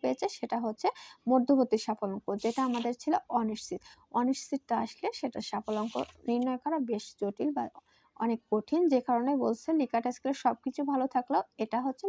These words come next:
লিকার্ট স্কেলের দুর্বলতা। এবার পরিশেষে বলে তোমরা লিখবে, উপরোক্ত সীমাবদ্ধতা বা দুর্বলতা থাকা সত্ত্বেও মনোভাব পরিমাপের বিভিন্ন স্কেলের মধ্যে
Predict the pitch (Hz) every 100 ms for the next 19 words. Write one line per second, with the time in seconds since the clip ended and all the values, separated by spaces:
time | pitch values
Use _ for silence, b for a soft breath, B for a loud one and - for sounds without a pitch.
0 | 277 - 214 208 - 202 320 240 214 -
1 | - B B B B B _ 240 247 262
2 | 269 277 285 269 240 226 226 220 226 214
3 | 214 - 508 B B - 247 277 269 -
4 | 277 - 226 220 226 226 269 - 277 247
5 | 220 208 220 220 220 269 269 277 277 -
6 | 214 214 277 311 233 220 254 269 269 262
7 | 269 269 285 233 220 220 220 - 226 -
8 | 262 285 220 220